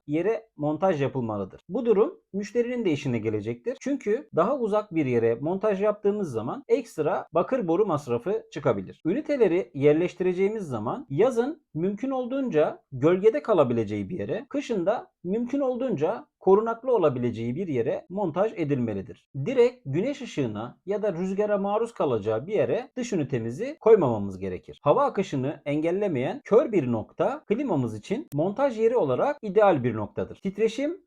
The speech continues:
ve cihazın yarattığı gürültünün iç ortama iletilmemesi için yatak odası gibi sessiz kalması gereken yerlere yakın bir şekilde dış üniteyi montaj etmemeliyiz. Cihaz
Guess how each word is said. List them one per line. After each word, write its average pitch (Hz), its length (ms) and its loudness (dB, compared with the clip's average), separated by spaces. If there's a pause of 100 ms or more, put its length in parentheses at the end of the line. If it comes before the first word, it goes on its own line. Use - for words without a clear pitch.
ve 190 340 -2 (120)
cihazın 202 640 -2
yarattığı 202 500 2
gürültünün 156 720 -2
iç 277 280 -2
ortama 147 500 2
iletilmemesi 156 720 0
için 185 360 -10 (100)
yatak 196 340 0
odası 214 280 0
gibi 151 420 -2
sessiz 190 360 -2
kalması 131 480 2
gereken 101 420 -4
yerlere 131 640 -2
yakın 190 360 -2
bir 170 100 0
şekilde 117 480 -8
dış 196 160 -10
üniteyi 160 540 -2
montaj 180 400 -2
etmemeliyiz. 107 720 -4 (120)
Cihaz 226 400 0